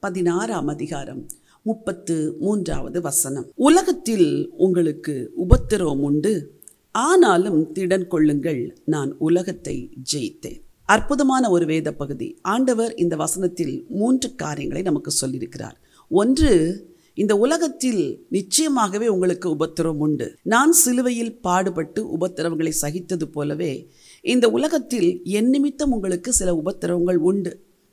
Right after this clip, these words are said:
உபத்திரவம் உண்டு என்பது ஆண்டவருடைய வார்த்தை. அப்படி என்றால்,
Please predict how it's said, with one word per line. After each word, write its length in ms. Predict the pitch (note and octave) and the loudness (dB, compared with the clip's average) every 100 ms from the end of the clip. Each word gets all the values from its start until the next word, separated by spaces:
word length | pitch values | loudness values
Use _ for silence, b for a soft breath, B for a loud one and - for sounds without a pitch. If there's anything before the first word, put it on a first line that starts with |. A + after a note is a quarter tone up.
| _ _ - | _ _ -8
உபத்திரவம் 720 | - A3 E4 D#4+ E4+ D#4+ D#4 | -2 2 2 0 0 2 4
உண்டு 480 | A3 A#3+ A#3 B3 - | 2 2 2 2 0
என்பது 440 | F3+ G3 F3 G#3+ - E3+ | -4 -2 -2 -2 -4 -6
ஆண்டவருடைய 380 | E3+ D#3+ D#3+ | -4 -2 -4
வார்த்தை. 420 | D3+ C#3+ D3 - - | -4 -8 -10 -16 -8
அப்படி 280 | - - - | -8 -4 -4
என்றால், 400 | D3+ D3 - | -2 -2 -6